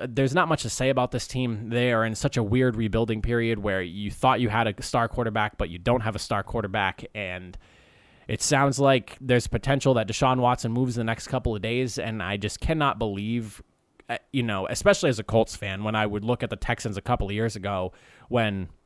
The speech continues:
we lost Andrew Luck and, you know, the Houston Texans were rolling in the playoffs.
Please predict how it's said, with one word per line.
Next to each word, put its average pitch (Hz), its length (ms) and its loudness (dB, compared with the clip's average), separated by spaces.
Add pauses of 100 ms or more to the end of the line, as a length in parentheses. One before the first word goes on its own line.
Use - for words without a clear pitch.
(760)
we 131 220 2
lost 117 360 4
Andrew 110 340 -4
Luck 92 360 -2 (480)
and, 95 440 -2
you 104 200 -2
know, 92 100 0
the 87 60 -2
Houston 123 340 0
Texans 123 420 -2
were 90 200 -6
rolling 127 600 4
in 117 100 0
the 101 60 -2
playoffs. 139 640 2